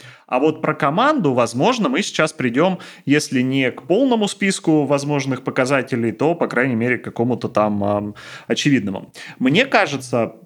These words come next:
что вот эта дискуссия, она немножко в сторону, знаешь, вот этого типичного вопроса «do the right things and do the things right».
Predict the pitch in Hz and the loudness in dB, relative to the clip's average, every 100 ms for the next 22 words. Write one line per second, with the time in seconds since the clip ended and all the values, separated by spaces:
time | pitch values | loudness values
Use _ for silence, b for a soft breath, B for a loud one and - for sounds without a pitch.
0 | _ _ - - 156 151 160 185 165 147 | _ _ -18 -2 0 2 2 0 0 -2
1 | - 247 294 - 156 - 131 135 214 196 | -2 -2 0 2 2 2 0 0 0 2
2 | 160 165 208 - 156 - - 175 190 156 | 0 0 -2 0 -2 -2 -2 0 2 0
3 | 147 131 123 165 180 - 131 127 123 135 | 0 -2 -2 -2 -2 -2 0 0 -2 -2
4 | - - 131 120 120 131 170 208 - 156 | -4 -2 0 0 0 0 0 -2 0 0
5 | 117 B B B 135 165 151 143 147 127 | 0 B B B 2 4 4 2 2 0
6 | 127 247 285 - - - 135 135 180 160 | 0 0 0 -6 -6 -2 0 2 2 2
7 | 156 143 - 127 101 | 0 -2 0 2 2